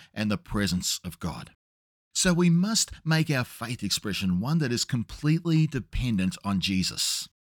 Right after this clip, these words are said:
We must forsake our sense of privilege and instead walk in his power. We need to forsake our good advice and our human methods and embrace a truly empowered ministry instead.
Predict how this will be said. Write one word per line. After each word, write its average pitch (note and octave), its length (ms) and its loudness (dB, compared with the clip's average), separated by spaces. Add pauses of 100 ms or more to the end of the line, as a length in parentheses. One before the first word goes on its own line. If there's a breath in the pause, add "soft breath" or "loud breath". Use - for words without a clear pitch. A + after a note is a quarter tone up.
(160)
We F#3+ 140 4
must F3+ 420 2 (100)
forsake E3+ 600 0
our C#3 120 -4
sense C3 260 0
of A#2 200 -6
privilege D3+ 500 -2
and G#2 140 0
instead G#2+ 580 -2
walk C3 240 0
in G2+ 60 0
his G2 200 0
power. A2+ 420 -6 (580)
We D3 140 0
need D#3+ 180 4
to D#3 160 4
forsake - 800 -2 (160 loud breath)
our C#3 180 0
good D#3 260 4
advice D#3 560 2 (140 loud breath)
and D#3 160 0
our C3 140 0
human D#3+ 420 4
methods - 580 -2 (520)
and A2 120 -6
embrace G#2 440 -2
a G#2+ 100 -4
truly D3+ 580 -2
empowered A2 760 -4
ministry F2 720 0
instead. E2 500 -4